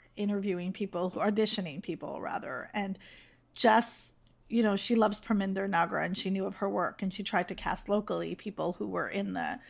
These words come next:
in, you know, around in England and were available. And,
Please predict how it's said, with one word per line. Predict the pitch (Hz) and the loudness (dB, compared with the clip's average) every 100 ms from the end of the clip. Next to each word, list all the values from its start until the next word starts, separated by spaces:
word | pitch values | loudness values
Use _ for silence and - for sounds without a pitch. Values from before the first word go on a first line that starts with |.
| - - - - | -20 -20 -20 -4
in, | 220 208 | 0 2
you | 208 | 2
know, | 202 190 | 2 2
around | 185 190 170 190 | 0 2 2 2
in | 196 | 0
England | 226 269 220 190 196 | 6 8 8 4 0
and | 196 | -2
were | 185 196 | -2 2
available. | 226 262 220 208 202 | 4 6 6 4 4
And, | 196 190 202 | 2 2 0